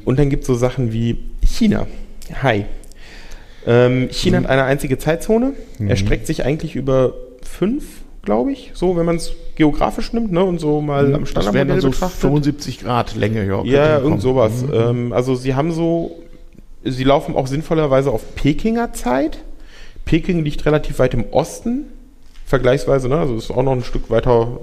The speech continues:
Speaker 1: China geht noch deutlich weiter nach Osten, aber
Speaker 2: Ja.
Speaker 1: so in Gesamtlage liegt es eher im Osten von China.
Speaker 2: Mhm.
Speaker 1: Ähm, und so zwischen Peking und dem Chi-, der chinesischen Westgrenze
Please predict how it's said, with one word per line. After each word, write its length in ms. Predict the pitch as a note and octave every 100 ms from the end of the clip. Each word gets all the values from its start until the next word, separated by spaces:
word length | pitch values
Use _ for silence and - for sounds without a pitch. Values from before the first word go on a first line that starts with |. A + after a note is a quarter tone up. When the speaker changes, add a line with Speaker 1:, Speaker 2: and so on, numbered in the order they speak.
| C3
Speaker 1:
China 240 | - B2+
geht 160 | A#2+ B2
noch 140 | A2+
deutlich 340 | - B2+ -
weiter 160 | A#2+ A#2
nach 80 | A2+
Osten, 280 | - - B2
aber 180 | A#2+ A#2 -
Speaker 2:
Ja. 140 | A#2 - -
Speaker 1:
so 320 | - A#2+ A#2
in 640 | F#2+ A#2 A#2 A2 A2 A2 -
Gesamtlage 640 | G#2+ B2 D3+ D3+ C#3 C#3
liegt 240 | A2+ A#2 A2+
es 160 | -
eher 160 | G2+ G2+
im 100 | G2
Osten 300 | - - G3
von 160 | F#3
China. 360 | F3 F#3 F3 E3+ F3 -
Speaker 2:
Mhm. 300 | G#2+ G#2 A#2 - - - - -
Speaker 1:
Ähm, 440 | B2 B2 B2 B2 -
und 280 | A#2 B2
so 180 | B2+ B2 A#2+
zwischen 680 | - - A#2+ B2 A2+ A2 G2+
Peking 680 | - D#3+ E3+ E3 D#3+ D#3 -
und 180 | B2 B2
dem 420 | A#2 A#2 A2 G#2+
Chi-, 220 | - -
der 240 | - G#2 G#2+
chinesischen 600 | - A2 B2+ B2+ - G#2
Westgrenze 960 | D3+ - - B2 C3+ D3 - C3+ C3+